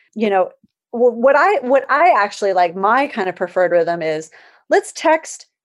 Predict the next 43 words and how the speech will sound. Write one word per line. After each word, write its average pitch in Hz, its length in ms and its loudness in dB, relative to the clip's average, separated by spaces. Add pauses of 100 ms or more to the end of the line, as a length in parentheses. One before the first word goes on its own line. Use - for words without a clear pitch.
just - 240 -6
a 415 40 0
little 330 220 2
bit 277 240 2
so 269 140 0
I 226 60 4
can 233 160 -4
see 269 220 -6
that 233 120 -6
you 220 80 -10
can 208 100 -8
string 226 300 -4
a 202 60 -4
sentence 208 420 -6
or 175 100 -6
two 180 160 -8
together 165 680 0
and 185 140 -8
that 180 140 -4
you're 180 80 -6
not, 185 360 -4
like, 175 200 -4
super - 540 -10
dull 151 560 -2 (100)
by, 185 160 4
like, 170 220 2
asking 180 420 -6
me 170 320 -10 (120)
how, 170 300 -2 (160)
how 202 140 -10
my 185 180 -6
weekend 170 360 -10
was 156 280 -8
or 156 80 -18
something 160 500 -14 (240)
innocuous 175 760 -6
and 160 280 -12 (420)
who 190 100 -12
gives 165 220 -8
a 160 60 -8
shit. 160 360 -8 (400)
And 240 140 2
then 233 420 2